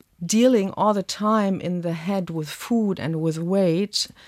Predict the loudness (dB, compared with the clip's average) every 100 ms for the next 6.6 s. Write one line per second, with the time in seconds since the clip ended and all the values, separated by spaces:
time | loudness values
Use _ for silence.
0 | -20 -12 -2 0 0 -2 -6 -6 -2 2
1 | 2 0 -4 -4 -2 2 2 2 0 0
2 | 0 0 0 0 -2 -6 -2 2 2 0
3 | -4 -4 -2 -2 -4 -10 -10 -6 -2 0
4 | 0 -2 -2 -2 -4 -14 -14 _ _ _
5 | _ _ -20 -20 -6 -2 2 2 2 2
6 | 4 4 4 2 2